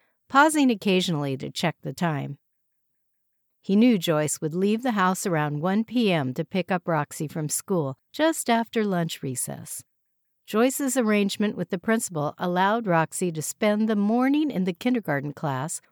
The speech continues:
where she would have to tolerate Miss Conklin, in trade for recess and lunch with her friends in the second grade. After lunch recess, Joyce would pick her up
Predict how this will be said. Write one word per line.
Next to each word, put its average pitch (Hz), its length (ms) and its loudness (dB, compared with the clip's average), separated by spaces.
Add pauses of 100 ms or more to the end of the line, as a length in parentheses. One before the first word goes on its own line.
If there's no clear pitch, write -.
where 240 120 2
she 220 160 0
would 170 140 -2
have 165 240 4
to 165 80 -4
tolerate 170 640 -2
Miss 170 220 -6
Conklin, 165 580 -6 (420)
in 247 140 4
trade 294 380 2
for 294 180 0
recess 254 580 2
and 196 200 2
lunch 170 320 0
with 175 120 0
her 208 140 2
friends 151 400 2
in 151 140 -2
the 156 80 0
second 156 420 -4
grade. 147 400 -2 (800)
After 214 320 4
lunch 233 320 4
recess, 151 560 -2 (100)
Joyce 180 360 2
would 160 180 -2
pick 233 240 0
her 320 140 2
up 190 200 0